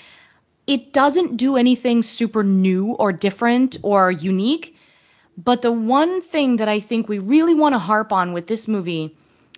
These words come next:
is that it was, I think, a very, uh, t-, touching, sort of loving tribute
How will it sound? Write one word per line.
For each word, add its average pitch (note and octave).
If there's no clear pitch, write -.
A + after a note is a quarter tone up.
is A#3+
that G#3
it C4
was, A3+
I G#3
think, A#3+
a G#3+
very, G3+
uh, F#3
t-, -
touching, D3+
sort G#3+
of F3+
loving G#3+
tribute D#4+